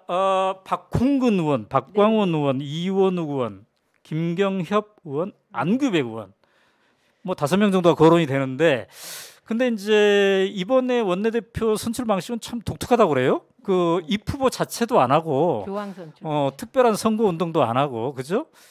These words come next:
Speaker 1: 이게 이제 왜 이렇게 하는 겁니까? 어떤 취지가 있다고 그래요?
Speaker 2: 아,
Speaker 1: 뭐 과열 경쟁을 막자 이런 건가요?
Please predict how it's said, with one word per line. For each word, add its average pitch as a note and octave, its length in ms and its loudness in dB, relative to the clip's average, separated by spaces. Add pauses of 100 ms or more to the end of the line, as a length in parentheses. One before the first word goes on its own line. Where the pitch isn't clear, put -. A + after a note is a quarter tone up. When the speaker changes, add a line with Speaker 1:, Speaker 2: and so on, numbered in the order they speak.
(120)
Speaker 1:
이게 A3 320 -2
이제 D#3+ 180 -2
왜 F3 240 4
이렇게 F#3 240 -2
하는 D#3 160 -2
겁니까? C3+ 400 -6
어떤 G3 180 -6
취지가 D4 380 0
있다고 B2+ 300 0
그래요? C#3 240 -6 (680)
Speaker 2:
아, - 460 -20 (380)
Speaker 1:
뭐 D#3 120 -2
과열 G3+ 540 6
경쟁을 D#3+ 480 0
막자 B2+ 360 0
이런 B2 180 -4
건가요? A#2+ 340 -8